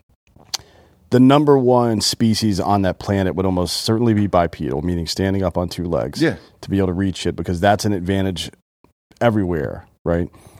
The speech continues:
Speaker 1: Uh,
Speaker 2: And they can
Speaker 1: uh,
Speaker 2: dunk from the free throw line.
Speaker 1: they would more than likely have, if not the ability to dunk, it, either dunk or a good crossover.
Speaker 2: Yes.
Speaker 1: Right?
Speaker 2: Yep.
Speaker 1: And then court vision is something that you develop later on,
Speaker 2: Mm-hmm.
Speaker 1: but just natural skill-wise.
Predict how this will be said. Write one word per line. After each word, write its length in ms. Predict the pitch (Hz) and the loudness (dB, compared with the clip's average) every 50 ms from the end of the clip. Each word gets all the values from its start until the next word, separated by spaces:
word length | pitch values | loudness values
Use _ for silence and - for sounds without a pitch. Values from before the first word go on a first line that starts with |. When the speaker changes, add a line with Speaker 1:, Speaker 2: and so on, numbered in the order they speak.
| - - - | -20 -12 -4
Speaker 1:
Uh, 400 | - 76 80 78 76 71 67 64 55 | 0 2 2 2 2 0 -2 -4 -6
Speaker 2:
And 80 | - - | -4 -2
they 80 | 64 | -2
can 120 | 65 65 65 | -2 0 0
Speaker 1:
uh, 20 | |
Speaker 2:
dunk 240 | - 104 101 107 107 | 0 0 -2 -2 -2
from 100 | - 120 | -4 -6
the 80 | 123 113 | -6 -4
free 160 | - 101 87 | -2 -4 -4
throw 160 | - 87 78 | -2 -4 -6
line. 200 | 82 85 98 113 | -6 -6 -2 2
Speaker 1:
they 140 | 107 107 107 | 4 4 6
would 320 | 107 107 95 85 78 - | 6 4 2 0 -6 -8
more 320 | - 107 107 107 113 117 120 | -4 0 2 4 6 6 6
than 140 | 123 123 | 4 4
likely 380 | 117 110 110 107 - - 107 101 | 4 4 4 2 2 0 0 0
have, 520 | 98 98 95 92 92 90 87 87 80 80 80 - | 2 2 4 4 4 4 2 0 -2 -6 -8 -6
if 220 | 85 95 92 - | -4 -4 -4 -2
not 320 | 98 101 101 95 95 95 90 | 0 0 2 2 2 0 0
the 80 | 95 | -2
ability 360 | 95 87 95 95 92 92 90 82 | -2 -2 0 0 0 0 -2 -4
to 120 | - 87 | -6 -8
dunk, 340 | 80 76 - 92 92 78 80 | -8 -2 0 0 0 2 4
it, 160 | 117 127 113 - | 4 4 4 4
either 340 | 120 127 131 139 151 147 135 | 4 4 4 6 6 4 4
dunk 460 | 117 90 110 104 104 104 95 92 - - - | 2 2 2 2 2 2 0 -4 -8 -12 -8
or 280 | - 101 104 104 104 98 | -4 -2 0 0 0 0
a 40 | 90 | -2
good 200 | 80 92 87 - | -2 -4 -6 -6
crossover. 680 | - - 87 78 76 - - 65 60 58 55 50 50 110 | -4 -2 0 0 0 -2 -4 -8 -8 -8 -10 -8 -2 0
Speaker 2:
Yes. 320 | 107 - - - - - - | 0 0 -2 -4 -16 -12 -6
Speaker 1:
Right? 320 | - 80 82 80 80 73 - - | -2 0 0 0 -2 -4 -8 -10
Speaker 2:
Yep. 140 | 82 78 - - - | -10 -10 -10 -10 -6
Speaker 1:
And 140 | - 95 101 | -2 0 0
then 120 | 101 98 92 | 0 0 -2
court 260 | - - 131 139 131 | 2 4 4 4 4
vision 340 | 127 113 117 104 101 101 95 | 4 2 2 2 2 0 0
is 100 | 90 - | 0 -2
something 260 | - 95 90 98 92 | -2 -2 -2 -2 -2
that 80 | 92 | -2
you 100 | 85 90 | -2 -2
develop 400 | 92 85 87 82 90 87 78 - | -2 -2 0 0 0 0 -2 -2
later 300 | - 80 78 73 73 71 | -4 -6 -6 -4 -4 -4
on, 180 | 69 69 67 - | -4 -4 -4 -4
Speaker 2:
Mm-hmm. 180 | 123 123 120 123 | -4 -4 -2 -2
Speaker 1:
but 360 | 85 80 73 67 50 - 80 | -2 -2 -2 -4 -6 -8 -6
just 320 | 95 95 - - - - | -4 -4 -4 -4 -8 -8
natural 520 | - 85 92 90 87 85 - - 85 80 76 | -4 -2 0 2 0 0 -2 -4 -6 -6 -6
skill-wise. 840 | - - - 98 90 85 82 76 73 69 64 57 50 50 50 - | -6 -6 -4 -2 0 0 0 -2 -2 -2 -2 -4 -6 -8 -10 -14